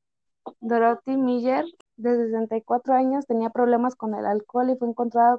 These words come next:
con los brazos pegados al pecho con cinta adhesiva.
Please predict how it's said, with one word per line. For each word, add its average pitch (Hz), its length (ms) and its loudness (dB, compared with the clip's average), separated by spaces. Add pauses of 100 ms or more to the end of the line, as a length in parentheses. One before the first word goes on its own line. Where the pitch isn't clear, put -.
con 214 100 -4
los 214 140 -4
brazos 226 400 -4 (140)
pegados 240 720 4
al 220 140 -8
pecho 247 360 -2
con 220 180 -4
cinta 220 260 -4
adhesiva. 208 540 -4